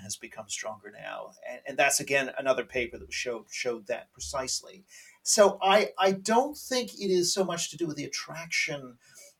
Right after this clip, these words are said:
as to do with the, the social and cultural learning and the messaging and what's valuable that's been imprinted in these people, uh,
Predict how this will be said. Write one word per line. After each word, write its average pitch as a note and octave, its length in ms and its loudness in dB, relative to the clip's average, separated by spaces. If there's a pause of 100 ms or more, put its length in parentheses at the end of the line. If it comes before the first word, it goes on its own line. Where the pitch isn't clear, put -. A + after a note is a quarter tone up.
(220)
as D3 260 -2
to C3 160 -8
do D3+ 280 -4
with C#3+ 420 -2 (400)
the, - 240 -8
the C#3+ 80 -6
social C#3+ 460 0
and C3 80 -12
cultural C3 500 0
learning C#3 640 0
and B2+ 120 -10
the B2+ 100 -8
messaging C3 680 -4
and B2 100 -14
what's B2+ 220 -4
valuable C3 840 -4
that's A#2+ 200 -8
been - 160 -14
imprinted C3+ 640 -8
in A2 140 -10
these A2 200 -14
people, - 460 -18 (440)
uh, G#2+ 140 -2